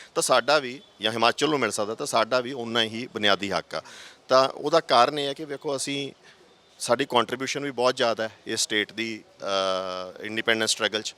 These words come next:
ਹੁਣ ਵੀ ਡਿਫੈਂਸ 'ਚ ਬਹੁਤ ਜ਼ਿਆਦਾ ਕੰਟਰੀਬਿਊਸ਼ਨ ਹੈ ਕਿ ਵੀ ਐਗਰੀਕਲਚਰ 'ਚ ਆਪਾਂ ਫੂਡ ਗ੍ਰੇਨ ਸਿਕਿਉਰਿਟੀ ਦੇ ਰਹੇ ਹਾਂ, ਜਿਹਦੇ ਸਾਰੀ ਗੱਲ 'ਤੇ ਅੱਜ ਡੈਮੋਕ੍ਰੇਸੀ ਟਿਕੀ ਵੀ ਹੈ ਇਸ ਦੇਸ਼ ਦੀ।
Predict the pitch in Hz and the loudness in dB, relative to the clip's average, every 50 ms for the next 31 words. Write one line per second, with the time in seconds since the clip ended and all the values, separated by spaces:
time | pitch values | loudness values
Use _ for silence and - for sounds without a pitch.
0 | - - - - - _ - - 127 143 156 151 175 165 151 131 - 120 120 117 | -18 -20 -20 -20 -20 _ -8 0 4 4 6 6 6 4 4 2 2 2 2 2
1 | - - - 120 117 123 127 127 117 107 117 - 104 101 98 101 104 101 104 101 | 0 -4 -6 -2 0 0 2 2 0 -2 -2 -4 -4 -8 -6 -8 -12 -12 -10 -8
2 | - 110 107 104 104 104 101 - - 104 101 98 104 104 104 101 101 - - - | -8 -8 -6 -6 -6 -8 -8 -10 -12 -12 -10 -10 -8 -8 -8 -10 -10 -12 -8 -2
3 | 110 113 101 117 117 123 120 - 123 113 - - 131 123 - - 127 - 127 127 | -2 0 0 0 -2 -2 0 0 -2 -2 -2 -4 -6 -6 -6 -6 -10 -8 -8 -10
4 | - - 117 113 110 107 113 113 110 - - 113 120 123 - 151 131 120 113 113 | -10 -10 -12 -10 -4 -4 -4 -4 -4 -2 2 2 2 2 0 -2 -2 0 0 0
5 | 113 110 110 123 127 143 139 - - - 127 117 123 135 160 160 143 131 120 117 | -2 -4 -6 -4 -4 -2 -2 -2 -4 -2 2 2 2 2 2 4 4 4 4 4
6 | - 131 123 110 101 107 104 104 95 101 95 - 98 92 - 98 98 - 87 - | 2 -2 -2 -2 -2 -4 -6 -6 -6 -6 -8 -8 -10 -10 -10 -10 -10 -14 -14 -10
7 | 90 87 82 85 85 85 - - 85 80 - - - - | -10 -8 -6 -4 -6 -6 -6 -8 -8 -10 -10 -14 -16 -20